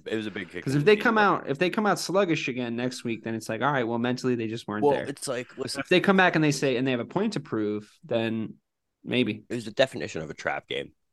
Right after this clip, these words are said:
Speaker 1: and they, they, they fell right into it,
Speaker 2: I
Speaker 1: man.
Speaker 2: know, but they had it. They had it in the
Speaker 1: They
Speaker 2: bag,
Speaker 1: did,
Speaker 2: though,
Speaker 1: and that's
Speaker 2: you
Speaker 1: the worst
Speaker 2: know?
Speaker 1: part.
Speaker 2: It,
Speaker 1: That's
Speaker 2: it's
Speaker 1: the worst part, is that game was over.
Speaker 2: Took your foot
Speaker 1: It was
Speaker 2: off
Speaker 1: over.
Speaker 2: the gas. Can't do
Speaker 1: Right.
Speaker 2: that. But I mean, the, the problem with games like that is, uh,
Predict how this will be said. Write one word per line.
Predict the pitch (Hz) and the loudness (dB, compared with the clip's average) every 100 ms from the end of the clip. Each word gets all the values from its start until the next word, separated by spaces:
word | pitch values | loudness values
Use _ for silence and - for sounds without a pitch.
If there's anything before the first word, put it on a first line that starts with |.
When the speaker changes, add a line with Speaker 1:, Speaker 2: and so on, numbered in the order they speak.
| - | -6
Speaker 1:
and | 104 98 | -4 0
they, | 98 92 - | 2 2 0
they, | 95 90 | 0 0
they | 76 85 | -2 -6
fell | - 85 | -2 0
right | 87 87 | 2 2
into | 78 76 76 | 0 -6 -8
it, | 78 | -6
Speaker 2:
I | |
Speaker 1:
man. | 78 | -2
Speaker 2:
know, | 131 127 | 2 2
but | 127 | 2
they | 131 | -2
had | 127 131 127 | 0 2 2
it. | 107 | 2
They | 127 | 0
had | 127 127 | 0 0
it | 123 | 2
in | 117 | 2
the | |
Speaker 1:
They | 98 | 2
Speaker 2:
bag, | 104 | 8
Speaker 1:
did, | 135 117 | 6 6
Speaker 2:
though, | 110 110 | -4 0
Speaker 1:
and | 120 | 2
that's | 127 | 4
Speaker 2:
you | 123 | 2
Speaker 1:
the | 123 | 0
worst | 139 - | -2 0
Speaker 2:
know? | |
Speaker 1:
part. | 135 | 0
Speaker 2:
It, | 123 120 - 120 | 0 -2 0 2
Speaker 1:
That's | 120 - | 2 0
Speaker 2:
it's | - | -4
Speaker 1:
the | |
worst | 113 107 - | -4 -4 -4
part, | 92 - | -6 -4
is | - | -4
that | 90 101 | -4 0
game | 113 107 107 _ _ | 0 0 -4 _ _
was | 76 80 80 - _ - | -4 -2 -4 -10 _ -6
over. | 78 - - | -6 -6 -4
Speaker 2:
Took | 151 | -4
your | 123 | -4
foot | - 127 | 0 4
Speaker 1:
It | |
was | 117 | 4
Speaker 2:
off | |
Speaker 1:
over. | 117 113 | 4 -2
Speaker 2:
the | |
gas. | 110 107 - | -10 -14 -18
Can't | - 127 113 | -6 -6 0
do | |
Speaker 1:
Right. | 113 | 0
Speaker 2:
that. | 110 - _ _ - - - - - | -2 -16 _ _ -20 -20 -20 -8 6
But | 196 | 6
I | |
mean, | 202 196 151 | 8 6 6
the, | 170 | 2
the | 165 | 2
problem | 151 196 208 | 2 2 4
with | 160 | 0
games | 156 156 | 0 0
like | 143 117 | -2 -2
that | 123 127 | -2 -2
is, | 110 110 - | -2 -4 -6
uh, | - | -6